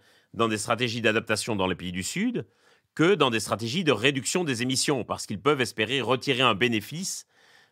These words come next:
de projets de réduction d'émissions, pas pour les projets d'adaptation. Et la réalité aujourd'hui, c'est que d'une part, les montants qui avaient été promis en deux mille neuf ne sont toujours pas mobilisés aujourd'hui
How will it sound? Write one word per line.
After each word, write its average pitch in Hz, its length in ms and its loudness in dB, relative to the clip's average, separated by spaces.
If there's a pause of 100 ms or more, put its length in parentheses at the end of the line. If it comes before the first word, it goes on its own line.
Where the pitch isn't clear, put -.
(100)
de 104 160 2
projets 113 420 2
de 123 100 2
réduction 120 560 2
d'émissions, 123 540 -4 (480)
pas 170 160 4
pour 120 160 0
les 113 100 4
projets 110 320 0
d'adaptation. 104 580 0 (220)
Et 110 80 0
la 127 140 6
réalité 123 480 2
aujourd'hui, 117 460 0
c'est 131 160 -2
que 127 100 0
d'une 139 300 0
part, 127 580 0 (140)
les 117 160 4
montants 143 540 0
qui 104 120 -4
avaient 95 120 -2
été 127 280 -2
promis 120 520 -2 (400)
en 101 120 -2
deux 101 140 0
mille 107 220 2
neuf 104 460 0 (400)
ne 120 180 -2
sont 113 200 -6
toujours 160 340 -4
pas 131 140 4
mobilisés 117 580 2
aujourd'hui 117 640 0